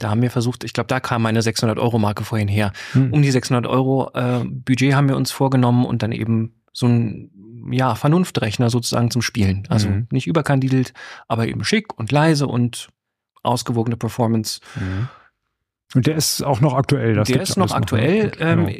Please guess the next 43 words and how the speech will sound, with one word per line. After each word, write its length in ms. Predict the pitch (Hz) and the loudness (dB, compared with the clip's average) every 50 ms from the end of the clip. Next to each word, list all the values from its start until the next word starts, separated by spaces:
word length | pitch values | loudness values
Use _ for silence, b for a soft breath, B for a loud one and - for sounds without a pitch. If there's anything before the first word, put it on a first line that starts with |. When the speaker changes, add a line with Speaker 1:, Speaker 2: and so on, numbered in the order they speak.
| 170 147 | -4 0
Speaker 1:
derzeit, 640 | 131 151 170 - - - 180 190 190 - - - - | 0 0 0 0 0 0 0 0 0 -4 -10 -14 -8
muss 280 | - 139 143 151 151 - | -2 0 0 0 0 -2
ich 120 | - - | -2 -2
allerdings 280 | 131 139 143 143 147 147 | 0 0 0 0 0 0
sagen, 240 | 135 135 143 143 | 0 0 0 -2
ist 160 | 143 135 - 135 | -2 -4 -4 -2
das 100 | - 123 | 0 2
Mainboard 380 | 127 147 165 151 135 117 117 | 2 4 4 2 2 0 0
wohl 80 | 123 110 | 0 0
nicht 140 | 110 110 - | 0 0 -2
verfügbar. 580 | 120 - - 131 127 - - 160 156 165 147 | -4 -2 0 0 0 0 0 0 2 2 2
Speaker 2:
Mhm. 140 | 135 131 113 | 0 0 0
Speaker 1:
Ähm, 380 | - - 135 135 139 143 139 127 | 0 0 2 2 4 2 2 2
wir 60 | 131 | 0
gucken 240 | 127 - 160 151 151 | 0 0 -2 -2 0
gerade 200 | 143 139 135 147 | 0 0 0 0
nach 80 | 135 139 | -2 -2
Alternativen. 560 | 143 139 135 131 131 - - 160 160 165 147 | -2 -2 -2 -2 -2 -2 -2 -2 0 0 0
Es 100 | - - | 0 0
gibt 220 | - 160 - - | -2 -4 -2 -2
wohl 80 | 151 143 | -2 -2
eine 160 | - 131 127 | -2 -2 -4
V 240 | - - - 120 123 | -2 -2 -2 -2 -2
zwei 360 | 120 - - - 117 135 156 | -2 -4 -2 0 2 2 4
Version 280 | 160 170 151 156 165 165 | 4 2 2 4 2 2
des 140 | 156 147 - | 2 2 2
Mainboards, 420 | 143 151 156 151 151 151 147 - | 2 4 4 4 2 2 2 0
da 140 | - 131 123 | 0 -2 -2
fehlt 200 | - 151 143 139 | 0 0 0 2
dann 160 | 139 131 131 | 2 0 0
die 140 | 127 135 127 | 0 0 -2
R-G-B-Anschlussleiste, 1800 | 120 117 117 120 120 131 139 156 175 170 - - - - 147 151 156 151 - - 151 143 - - 165 156 147 - - - - 160 165 - - 165 | -2 -2 -2 0 2 4 4 4 4 2 -2 -8 -6 -4 -2 -2 -2 -4 -6 -6 -8 -8 -6 -2 -2 -2 -2 -2 -2 -2 -2 -2 -2 -2 0 2
Speaker 2:
Mhm. 60 | 113 110 | 2 2
Speaker 1:
was 120 | 107 104 | 2 2
ein 60 | - 139 | 0 0
bisschen 200 | 127 - 131 120 | 0 0 0 0
doof 180 | 135 143 147 - | 0 0 -2 -2
ist, 160 | 147 - - | -6 -6 -2
weil 180 | 131 127 123 | 0 0 2
der 120 | 127 127 123 | 2 2 0
ganze 260 | 127 123 123 135 127 | 0 -2 -4 -4 -4
restliche 300 | 120 123 - - - 131 - | -4 -6 -6 -6 -6 -4 -2
Rechner 320 | 131 127 - 143 135 127 | -2 0 2 2 2 2